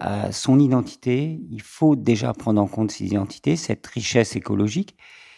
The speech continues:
et ensuite l'intégrer dans les projets de développement.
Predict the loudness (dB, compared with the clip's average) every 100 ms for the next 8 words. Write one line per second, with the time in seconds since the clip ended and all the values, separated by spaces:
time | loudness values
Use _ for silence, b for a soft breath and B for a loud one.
0 | b b 0 4 6 4 2 0 0 0
1 | -8 -12 _ _ 0 2 4 4 2 2
2 | 2 2 0 0 -2 0 2 0 -2 -4
3 | 2 2 4 2 2 0 0 0 0 0
4 | -2